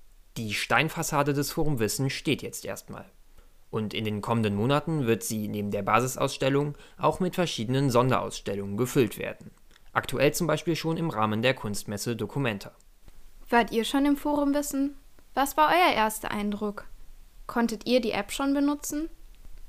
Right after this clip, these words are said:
Speaker 2: Schreibt uns all das gerne unter unseren Instagram-Post unter at gehört.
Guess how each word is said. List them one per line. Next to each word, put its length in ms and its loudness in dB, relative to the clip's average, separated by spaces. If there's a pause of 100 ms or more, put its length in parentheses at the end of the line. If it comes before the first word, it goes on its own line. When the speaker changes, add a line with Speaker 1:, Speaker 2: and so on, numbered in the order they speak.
(160)
Speaker 2:
Schreibt 420 2
uns 240 2
all 220 4
das 380 0
gerne 360 4
unter 180 0
unseren 320 0
Instagram-Post 1160 -4
unter 400 -6
at 200 -6 (120)
gehört. 540 8